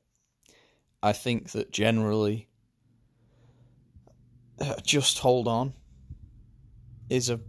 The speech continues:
fairly reasonable position to take, I think, of, of, f-, for me. Um,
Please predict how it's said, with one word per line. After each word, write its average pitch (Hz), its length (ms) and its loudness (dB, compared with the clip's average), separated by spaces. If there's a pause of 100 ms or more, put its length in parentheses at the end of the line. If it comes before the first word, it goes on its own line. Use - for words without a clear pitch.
(120)
fairly 113 440 2
reasonable 107 520 -2
position 113 600 -6 (460)
to 107 120 -8
take, - 440 -4
I 104 160 2
think, 104 360 -4
of, 98 180 -6 (260)
of, 98 220 -6 (280)
f-, - 380 -16
for - 180 -10
me. 98 360 -4 (500)
Um, 98 540 0